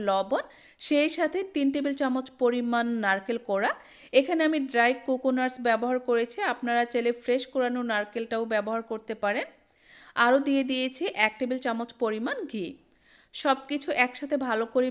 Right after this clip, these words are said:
মিশিয়ে নিচ্ছি। আর যখনই এই পানিটাতে ভালো করে বলক চলে আসবে, তখন এর মধ্যে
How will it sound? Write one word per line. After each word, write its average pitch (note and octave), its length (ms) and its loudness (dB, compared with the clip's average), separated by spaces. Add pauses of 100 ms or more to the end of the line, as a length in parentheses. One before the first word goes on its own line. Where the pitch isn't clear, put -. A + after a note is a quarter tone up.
মিশিয়ে B3 340 -2
নিচ্ছি। A3+ 380 -6 (720)
আর B3+ 80 8 (160)
যখনই D4 380 2 (120)
এই C#4+ 60 0 (100)
পানিটাতে B3+ 480 0 (140)
ভালো A#3 220 2
করে B3 220 0 (140)
বলক G#3+ 240 0 (100)
চলে C4 220 0
আসবে, A#3+ 300 -4 (500)
তখন C#4 260 4 (160)
এর A#3+ 80 6 (120)
মধ্যে A#3+ 340 -2